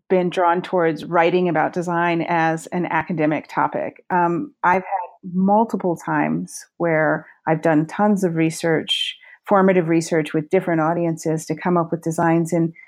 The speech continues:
when it's the right design, it feels like a really obvious answer, right? After the fact, you know, twenty twenty hindsight. Um, and I've multiple times had other academics say, "Oh, that was a good idea. What would you have done if it hadn't worked?"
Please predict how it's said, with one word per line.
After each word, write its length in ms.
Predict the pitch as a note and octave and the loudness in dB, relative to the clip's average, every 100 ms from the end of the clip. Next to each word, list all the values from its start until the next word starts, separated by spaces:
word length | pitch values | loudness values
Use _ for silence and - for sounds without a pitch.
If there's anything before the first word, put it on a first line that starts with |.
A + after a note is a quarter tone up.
| _ | _
when 220 | G3 G3 | 2 4
it's 180 | G3 G3 | 4 4
the 100 | G3 | 4
right 220 | F#3 E3+ | 4 4
design, 380 | F#3+ G#3+ B3+ G3 | 0 2 4 4
it 140 | - | 2
feels 200 | - F3+ | 2 2
like 120 | F3+ E3+ | 2 0
a 60 | |
really 320 | D#3+ D#3+ D3+ - | 2 2 2 2
obvious 420 | E3 D#3+ D#3 D#3+ | 0 2 0 0
answer, 520 | D#3+ D3+ - - - - | 0 0 -4 -6 -8 -4
right? 280 | D#3+ D#3 - | 0 0 2
After 320 | F#3+ F3 - | 0 0 -2
the 80 | D3+ | -4
fact, 340 | - - - - | -4 -6 -6 -6
you 100 | E3+ | -6
know, 120 | - | -6
twenty 280 | D#3 D#3 D#3+ | -6 -4 -4
twenty 260 | - C#3 | -6 -8
hindsight. 460 | D#3+ D3+ D3+ D#3 D#3 _ - - - - | -4 -4 -4 -4 -6 _ -20 -20 -8 2
Um, 480 | G3+ F3+ F3 E3+ F3 _ _ _ G3 | 4 4 2 -2 -6 _ _ _ 0
and 160 | F#3 | 4
I've 280 | F3+ F3+ E3 _ _ _ _ _ _ _ - | 4 2 -2 _ _ _ _ _ _ _ -4
multiple 480 | G3+ A3 A3 G3+ | 2 2 2 0
times 380 | F#3+ F3+ E3 E3 | 0 0 0 0
had 160 | F3+ E3+ | 0 0
other 280 | F3 F3 E3 | 2 2 2
academics 560 | D#3+ D#3+ E3+ D#3+ D3+ | 0 0 -2 -2 -2
say, 140 | - - | -2 0
"Oh, 100 | A3+ | 2
that 160 | B3 | 4
was 140 | D4+ C4+ | 2 2
a 60 | |
good 120 | A#3 G#3+ | 2 2
idea. 320 | F#3+ G#3 G#3 | 2 2 2
What 200 | F#3+ - | 2 2
would 160 | A#3+ | 0
you 80 | A3+ | 2
have 120 | G3+ | 0
done 200 | E3 F3 | 0 -2
if 100 | E3+ | 0
it 60 | A2 | -2
hadn't 340 | E3 D#3+ - | 0 0 -2
worked?" 460 | - F3 - - - | -2 -2 -2 -8 -14